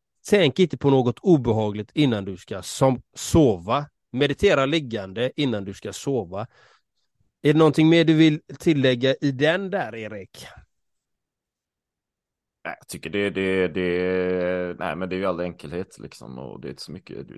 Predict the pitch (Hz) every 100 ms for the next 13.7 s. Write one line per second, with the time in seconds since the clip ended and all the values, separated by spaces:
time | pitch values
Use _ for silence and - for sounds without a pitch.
0 | - 92 85 90 87 - 76 78 - -
1 | 90 73 71 62 80 71 65 64 71 69
2 | 67 62 _ - 85 67 - - _ -
3 | - - - - 85 - _ _ _ _
4 | _ _ - - 90 - 92 80 90 92
5 | 65 80 107 80 90 80 82 95 113 90
6 | 85 78 - _ _ _ _ _ _ _
7 | _ _ _ - 95 92 80 80 107 98
8 | - _ _ _ - 87 78 73 71 -
9 | 78 65 76 101 82 76 _ _ _ _
10 | _ _ _ _ _ _ _ _ - 95
11 | 82 95 120 95 120 120 117 95 85 87
12 | - - 95 - - 50 - - - -
13 | 98 - - - 87 85